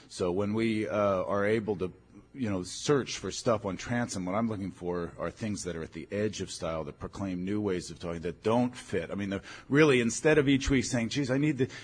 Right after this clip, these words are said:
we need to build our identity, you know, we need to, s-, who, who are we? What do we sound like?"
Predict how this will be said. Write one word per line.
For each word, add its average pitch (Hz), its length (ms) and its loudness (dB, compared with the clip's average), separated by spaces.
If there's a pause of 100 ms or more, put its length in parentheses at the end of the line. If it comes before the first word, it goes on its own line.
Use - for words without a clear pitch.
(120)
we 139 80 4
need 156 120 4
to 135 60 2
build 123 260 0
our 98 160 4
identity, 92 640 -2
you 90 140 -6
know, 101 100 -4
we 104 100 -2
need 113 180 0
to, 95 60 -2
s-, - 120 -6
who, 135 340 0
who 147 220 4
are 120 260 6
we? 87 320 -2
What 123 200 0
do 190 80 4
we 160 120 0
sound 113 500 -2
like?" 82 260 -4